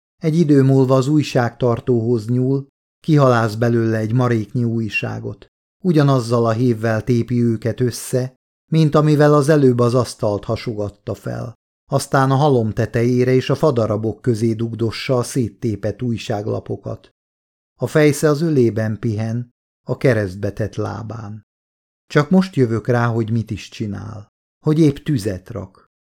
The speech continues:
A felismerés hatására a gyomromban örvényleni kezd a hányinger. Szóval ez a terve. Tüzet gyújt a padlón,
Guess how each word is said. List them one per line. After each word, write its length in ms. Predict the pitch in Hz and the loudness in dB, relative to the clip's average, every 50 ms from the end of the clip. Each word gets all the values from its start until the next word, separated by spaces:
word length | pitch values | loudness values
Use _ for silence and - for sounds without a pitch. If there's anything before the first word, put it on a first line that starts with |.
| _ _ _ _ _ _ - | _ _ _ _ _ _ -8
A 60 | 135 | -6
felismerés 800 | 123 - 175 180 180 170 - - - 147 139 131 135 131 120 - | 0 4 4 4 4 4 0 -2 -2 0 2 2 2 2 0 0
hatására 880 | - 139 135 - - 127 127 123 - - 143 127 127 127 131 135 139 139 _ _ _ _ _ _ - | -2 -4 -2 -2 -2 -2 -2 -2 -4 -4 -2 -2 0 0 0 -2 -2 -4 _ _ _ _ _ _ -4
a 60 | 131 | -2
gyomromban 800 | 123 131 156 156 147 147 147 147 143 143 139 135 139 143 143 160 - | 2 2 2 2 2 2 2 2 2 2 2 2 2 2 2 0 0
örvényleni 720 | 175 156 147 135 113 117 110 110 110 107 110 113 113 98 | 2 4 4 4 4 0 0 0 0 -2 0 -2 -2 -2
kezd 320 | - 120 113 107 107 104 | 0 0 0 0 -2 -2
a 60 | 107 | -4
hányinger. 840 | 98 107 110 104 101 104 107 107 110 110 110 107 107 110 107 107 110 _ _ _ _ _ _ _ _ _ _ _ _ _ | -4 -4 -4 -6 -6 -8 -8 -8 -8 -8 -8 -8 -8 -10 -10 -12 -14 _ _ _ _ _ _ _ _ _ _ _ _ _
Szóval 540 | _ - - - 139 135 131 131 131 139 139 | _ -14 -2 2 2 4 4 4 4 2 2
ez 160 | 151 147 110 | 2 0 -2
a 100 | 107 90 | -4 -8
terve. 560 | - - 101 92 90 85 85 90 - - - _ _ _ _ _ _ _ | -6 -6 -8 -8 -8 -10 -12 -14 -14 -16 -20 _ _ _ _ _ _ _
Tüzet 400 | - 151 127 113 123 110 104 101 | 0 0 2 2 2 0 0 -2
gyújt 340 | 104 107 107 104 95 - | -4 -4 -4 -4 -4 -4
a 100 | 110 101 | -6 -6
padlón, 600 | - - 107 98 98 107 107 101 101 104 110 110 | -4 -6 -6 -6 -6 -8 -10 -10 -10 -10 -12 -12